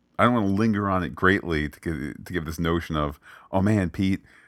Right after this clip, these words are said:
Iron Fist saved the season." You know, it was nothing quite like that. Uh, do have to mention in that episode, though, we also got our Turk Barrett cameo, so that's always, well, more than the cameo. We got our Turk Barrett tip of the hat. Um, I was a little less enthused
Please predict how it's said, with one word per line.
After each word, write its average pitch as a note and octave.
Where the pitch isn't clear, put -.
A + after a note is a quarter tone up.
Iron A#2
Fist -
saved F#2+
the E2+
season." E2
You E2+
know, D#2
it C2+
was D#2+
nothing E2+
quite D#2+
like C#2
that. D2+
Uh, D2
do F#2+
have F#2
to F#2
mention F#2
in F#2
that D#2
episode, D2+
though, D2+
we D2
also D2+
got D2+
our C#2+
Turk -
Barrett D2
cameo, C2+
so -
that's C2+
always, C2
well, -
more E3+
than E2+
the -
cameo. B1+
We E2+
got C3
our F#2+
Turk -
Barrett E2
tip -
of D2+
the -
hat. D#2
Um, F2
I B2
was D3+
a D3+
little C3
less G#2
enthused F#2